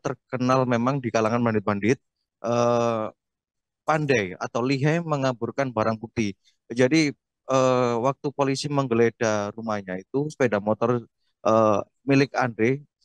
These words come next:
eh, ojol, sudah diubah dari keadaan fisik yang se-, yang semula sudah diubah. Seperti contohnya plat nomor yang semula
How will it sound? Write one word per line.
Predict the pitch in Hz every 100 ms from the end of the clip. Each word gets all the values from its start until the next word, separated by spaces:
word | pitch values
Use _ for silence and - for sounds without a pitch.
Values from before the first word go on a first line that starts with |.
| -
eh, | 110 104 117
ojol, | 123 - 120 143 151 _ _ _
sudah | 127 120 127
diubah | 123 117 110 107 117 117 127
dari | 113 107 110 104 _
keadaan | 117 117 110 113
fisik | 120 113 131
yang | 127 120
se-, | - 120 113 - _ _
yang | 123 120
semula | 123 117 160 156
sudah | - 117
diubah. | 107 131 120 101 - _ _
Seperti | 131 135 156 151
contohnya | 143 131 127 156 156 - _ _
plat | - 127
nomor | 131 127 151
yang | 147 135
semula | 135 120 117 117 113 110 104